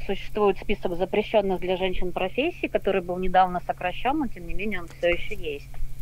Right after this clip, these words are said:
И как бы запрещать профессии по пов-, ну, по признаку наличия у женщины там репродуктивной системы и предположения, что она, может быть, будет рожать детей, это, конечно, ну, сексизм.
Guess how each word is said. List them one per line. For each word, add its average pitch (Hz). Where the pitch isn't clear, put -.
И 175
как 170
бы 165
запрещать 196
профессии 202
по 180
пов-, 175
ну, 180
по 165
признаку 196
наличия 180
у 165
женщины 175
там 160
репродуктивной 180
системы 247
и 170
предположения, 180
что -
она, 170
может 165
быть, 151
будет 170
рожать 165
детей, 269
это, 165
конечно, 160
ну, 151
сексизм. 143